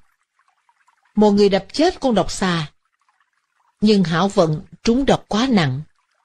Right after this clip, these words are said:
nó đưa mắt nhìn chủ lần cuối rồi tắt hơi. Nước mắt ông Lương rơi như mưa,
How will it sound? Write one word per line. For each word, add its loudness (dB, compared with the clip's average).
nó 2
đưa 2
mắt -4
nhìn 2
chủ 0
lần 0
cuối 0
rồi 0
tắt -4
hơi. 0
Nước 2
mắt -2
ông 0
Lương 0
rơi 2
như 2
mưa, 2